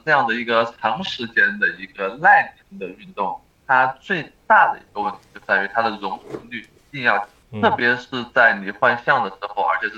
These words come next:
Speaker 1: 三个项目，就会出现问题。大家就是说，所有玩前三项的运动员，他都会发现，就是你赛前要准备的换项的东西啊，或者是你要检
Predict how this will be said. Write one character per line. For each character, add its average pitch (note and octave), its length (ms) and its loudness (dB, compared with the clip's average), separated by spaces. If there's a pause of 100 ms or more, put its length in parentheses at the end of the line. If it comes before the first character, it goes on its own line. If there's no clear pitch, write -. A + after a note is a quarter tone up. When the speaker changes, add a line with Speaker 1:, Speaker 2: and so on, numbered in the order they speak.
Speaker 1:
三 C#3+ 160 4
个 C3+ 80 -2
项 A2 220 0
目， G2+ 60 -6 (320)
就 C3 80 -12
会 - 100 -18
出 - 220 -20
现 A#2+ 120 -6
问 B2+ 120 -10
题。 - 60 -20 (140)
大 - 100 -6
家 - 180 -4
就 D#3+ 80 -4
是 D3+ 80 -8
说， D3 200 -12
所 F3+ 200 0
有 F#3 100 4
玩 C#3 180 6
前 B2 220 2
三 D#3 160 -4
项 D#3 180 2
的 A2+ 120 -4
运 G#2 100 -6
动 G2+ 100 -4
员， G2 80 0
他 A2+ 120 -8
都 A#2 80 -8
会 A#2 100 -10
发 A2+ 160 2
现， A2 180 -4
就 - 60 -20
是 D3+ 240 -6 (320)
你 B2+ 160 -8
赛 F3 140 6
前 D3 180 2
要 D3+ 140 4
准 G#2+ 240 -2
备 C3 180 2
的 A2+ 100 0
换 B2+ 240 4
项 C#3+ 220 0
的 C3 60 -4
东 C3 240 -8
西 - 200 -8
啊， G#2+ 200 6
或 A#2 160 -2
者 A#2 80 -10
是 A2+ 100 -8
你 G2+ 80 -12
要 A#2 120 2
检 A#2+ 220 -4